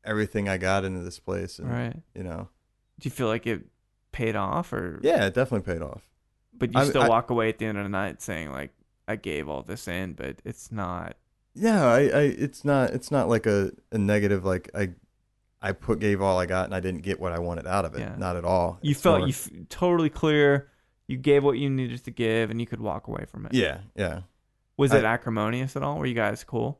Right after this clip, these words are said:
Speaker 1: Yeah,
Speaker 2: Yeah,
Speaker 1: absolutely.
Speaker 2: totally.
Speaker 1: Yeah.
Speaker 2: And so you've transitioned then into, I wanna, I wanna, like, I, should I say the name of the distributor? Should I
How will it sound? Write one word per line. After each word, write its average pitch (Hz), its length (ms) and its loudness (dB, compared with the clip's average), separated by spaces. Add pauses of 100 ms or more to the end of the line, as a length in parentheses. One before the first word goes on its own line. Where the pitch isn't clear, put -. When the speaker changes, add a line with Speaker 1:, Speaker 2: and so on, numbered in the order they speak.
(160)
Speaker 1:
Yeah, 139 220 0 (140)
Speaker 2:
Yeah, 180 80 -4
Speaker 1:
absolutely. 92 440 -2 (120)
Speaker 2:
totally. - 340 -10
Speaker 1:
Yeah. 90 220 0
Speaker 2:
And 147 120 2
so 185 240 6
you've 170 320 2
transitioned 135 680 -4
then 113 180 -2
into, 123 540 -10 (1500)
I 120 40 4
wanna, 139 220 4
I - 120 0
wanna, 117 420 0
like, 110 200 0
I, 101 200 2 (280)
should - 240 -4
I 110 40 -4
say 120 180 -2
the 110 140 -2
name 113 340 0
of 180 120 -2
the 190 100 -2
distributor? 196 500 -2
Should - 200 -8
I 98 80 -8